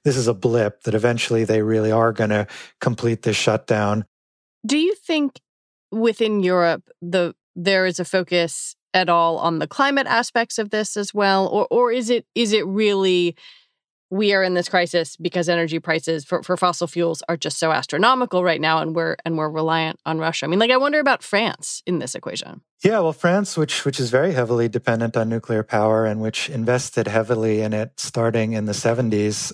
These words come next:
Speaker 1: um, has not been as exposed as countries like Germany to the kind of economic shocks we've seen, uh, because of,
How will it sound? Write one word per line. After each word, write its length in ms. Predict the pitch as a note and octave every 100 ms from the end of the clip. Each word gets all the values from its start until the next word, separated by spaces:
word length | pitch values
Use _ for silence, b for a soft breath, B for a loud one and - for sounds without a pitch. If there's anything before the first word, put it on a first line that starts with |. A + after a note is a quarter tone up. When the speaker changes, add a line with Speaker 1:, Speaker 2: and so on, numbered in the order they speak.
| -
Speaker 1:
um, 440 | A2+ A2 A2+ A2+ - B B B -
has 300 | - C#3 C3
not 320 | C3 D3 -
been 260 | D#3+ D3 D3
as 240 | C3 C3+
exposed 880 | C3 - - C3+ E3+ C#3+ A#2 - -
as 320 | - B2+ B2
countries 420 | - A#2+ - A2+
like 180 | A#2 A2+
Germany 440 | - B2 B2+ A#2 A2+
to 360 | - B2 A#2+
the 360 | A#2 A#2 A#2 A#2 B B B B
kind 160 | C3 A#2+
of 100 | A#2
economic 500 | A#2 A#2 A#2+ D3 C3
shocks 420 | A2+ G#2 - -
we've 180 | A2 G#2+
seen, 460 | - G#2+ G#2+ A2+
uh, 400 | A#2 A2 A2 A2+
because 480 | G#2+ A#2 A2+ A2 A2+
of, 300 | A#2 A#2